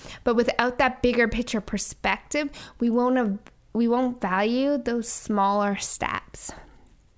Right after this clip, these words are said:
We won't value that in order to clean the floors, we need to clean up the toys first. And so sometimes it doesn't feel like it's a lot, or it doesn't feel like we're getting where we need to be,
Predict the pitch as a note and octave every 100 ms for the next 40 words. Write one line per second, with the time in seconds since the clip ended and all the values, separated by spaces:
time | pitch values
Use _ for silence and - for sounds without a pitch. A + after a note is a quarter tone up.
0 | _ _ _ _ - B3 A3+ A#3 A#3 A3
1 | F#3+ G3+ A#3+ B3+ C4 C4 - - - A3+
2 | G#3 - - - A3+ A3 A3+ A#3 A#3 A#3
3 | A#3 - A3+ A#3+ A#3+ A#3+ B3+ C4 C#4+ C#4+
4 | G#3+ G#3+ G3+ G3+ - A#3 A3+ G#3 - G3+
5 | - G3 F#3+ - - - - - - -
6 | - - - - G#3 A3 G#3 B3 A#3+ B3+
7 | B3+ A#3 A3+ G#3 - - - C4+ D4+ D#4
8 | D#4 D4+ D#4 D4+ D4+ C#4+ C#4 C#4+ C#4+ C#4
9 | A#3 A3+ A3+ G3+ - - C4+ D4 D4 C#4
10 | C4+ C#4 C#4 C#4 C4+ C4 B3+ C4+ C4 B3+
11 | B3 A#3+ B3